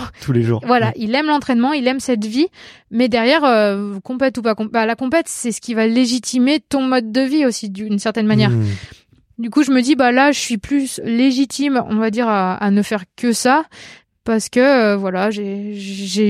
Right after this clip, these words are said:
Speaker 2: eu des résultats qui font que, euh, je peux, je peux me, je peux faire que ça. Mais c'est vrai que moi, je suis un peu comme ça aussi. Si, si, si, <laughs> de-, depuis toujours, je me cherche un petit peu, euh, professionnellement et je me, j'ai toujours un peu rêvé de vivre la vie de sportif de haut niveau parce que,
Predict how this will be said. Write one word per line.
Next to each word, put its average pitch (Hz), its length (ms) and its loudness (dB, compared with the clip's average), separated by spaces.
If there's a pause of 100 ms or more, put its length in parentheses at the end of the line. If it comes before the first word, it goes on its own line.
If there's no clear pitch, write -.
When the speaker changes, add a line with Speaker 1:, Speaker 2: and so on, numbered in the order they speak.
(120)
Speaker 2:
eu 202 60 2
des 202 220 2
résultats 202 460 0
qui 214 160 -6
font 220 240 2
que, 226 140 0
euh, 208 340 2 (320)
je - 160 -18
peux, 208 500 2
je 190 180 -8
peux 226 120 -4
me, 220 200 2
je - 120 -12
peux 254 120 0
faire 247 240 -2
que 226 120 -4
ça. 190 240 -4 (520)
Mais 208 560 4
c'est - 180 -4
vrai 277 180 2
que 233 240 0
moi, 233 100 0
je 277 60 -4
suis 277 80 -2
un 262 60 0
peu 277 100 0
comme 277 180 -4
ça 294 100 2
aussi. 294 220 -2
Si, 220 300 -10
si, - 360 -20 (360)
si, 220 240 -14
<laughs> 226 40 -12
de-, 262 280 2
depuis 247 340 -2
toujours, 285 380 0
je 247 100 -6
me 226 140 0
cherche 277 300 -2
un 247 100 2
petit 214 140 -8
peu, 247 340 0
euh, 202 100 2
professionnellement 214 760 -2 (420)
et 208 320 4
je 185 80 -2
me, 202 240 0
j'ai 196 120 -4
toujours 240 300 0
un 240 100 4
peu 220 120 2
rêvé 233 400 2
de 208 220 -2
vivre 220 260 0
la 214 100 0
vie 214 140 -2
de 214 100 -4
sportif 208 400 -8
de 214 60 0
haut 208 40 4
niveau 214 220 4
parce 240 220 -2
que, 196 220 0